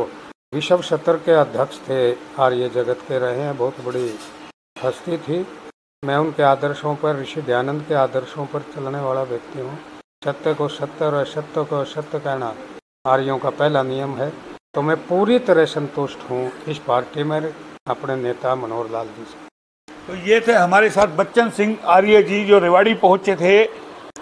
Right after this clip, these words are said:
Speaker 2: और अब हमने उनसे राजनीति भी आपको चर्चा कराई, तमाम सवालों के उन्होंने जवाब भी दिए। लेकिन एक सवाल ये उठता है आम आदमी पार्टी को लेकर के, जिस तरह से इनकी मुस्कुराहट कहीं ना कहीं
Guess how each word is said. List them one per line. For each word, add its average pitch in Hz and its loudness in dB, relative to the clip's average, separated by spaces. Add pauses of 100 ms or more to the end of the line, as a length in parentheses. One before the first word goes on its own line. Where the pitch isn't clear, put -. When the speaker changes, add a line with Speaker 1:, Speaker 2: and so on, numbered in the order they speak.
(120)
Speaker 2:
और 233 8 (160)
अब 226 8
हमने 220 4
उनसे 220 6
राजनीति 208 6
भी 202 6
आपको 208 6
चर्चा 208 4
कराई, 214 8
तमाम 214 6
सवालों 202 6
के 196 6
उन्होंने 208 6
जवाब 180 8
भी 208 4
दिए। 190 6 (560)
लेकिन 247 6 (140)
एक 254 8
सवाल 226 8
ये 226 8
उठता 214 6
है 208 10 (160)
आम 233 8
आदमी 214 8
पार्टी 214 6
को 214 6
लेकर 202 4
के, 214 8
जिस 208 2
तरह 214 8
से 202 6
इनकी 214 2
मुस्कुराहट 196 8 (440)
कहीं 208 8
ना 226 4
कहीं 214 6